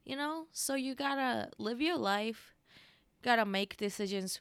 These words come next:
for yourself and for your happiness.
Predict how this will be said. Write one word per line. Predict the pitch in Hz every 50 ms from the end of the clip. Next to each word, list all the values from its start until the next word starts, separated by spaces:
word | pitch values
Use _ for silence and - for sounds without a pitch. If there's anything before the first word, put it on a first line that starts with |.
| _ _
for | - - 202 190 185
yourself | - 180 190 202 202 214 196 - - - - - - - - - - _ _ _ _ -
and | - 190 180 175
for | - - - 202 185
your | 185 190 233 269 269
happiness. | - - - - - - - - - - - - - - -